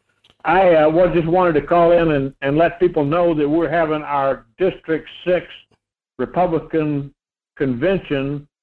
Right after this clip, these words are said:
is gonna be March the second at the Regent Life Church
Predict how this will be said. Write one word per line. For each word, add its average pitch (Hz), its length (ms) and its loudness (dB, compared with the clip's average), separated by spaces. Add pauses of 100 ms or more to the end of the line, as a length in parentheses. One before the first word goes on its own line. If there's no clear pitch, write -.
(600)
is 123 160 -4
gonna 156 200 -2
be 156 280 0
March 143 400 -4 (120)
the 131 100 -4 (220)
second 170 420 -6 (500)
at 131 160 -6
the 131 80 -4
Regent 143 540 -2
Life 147 340 -2 (240)
Church 143 360 -2